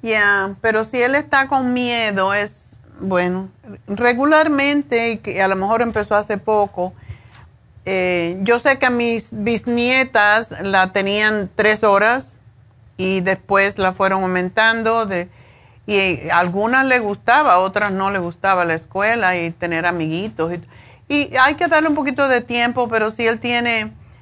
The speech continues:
con todo ese medicamento que está tomando, hay que definitivamente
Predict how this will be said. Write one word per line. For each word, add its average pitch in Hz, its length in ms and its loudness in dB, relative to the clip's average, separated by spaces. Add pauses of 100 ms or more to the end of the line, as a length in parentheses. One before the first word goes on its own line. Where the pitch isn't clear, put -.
con 262 220 0
todo 302 300 4
ese 285 160 -2
medicamento 220 800 -2
que 214 80 -4
está 190 300 0
tomando, 196 640 0
hay 190 200 0
que 185 420 -2
definitivamente 185 1300 -4